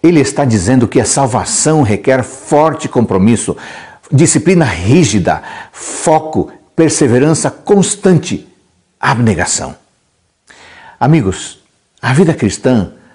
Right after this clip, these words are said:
não consiste num passeio turístico ou numa viagem de férias.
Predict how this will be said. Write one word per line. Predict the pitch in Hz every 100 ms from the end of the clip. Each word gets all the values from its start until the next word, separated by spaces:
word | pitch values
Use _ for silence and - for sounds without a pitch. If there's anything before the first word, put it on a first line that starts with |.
| _ -
não | 247
consiste | - 120 - 156 127
num | 123
passeio | 113 95 - 123 107
turístico | 104 101 123 - 101 - 76 - - _
ou | 117 117
numa | 123 104
viagem | 82 117 123 101
de | -
férias. | - 139 160 87 - -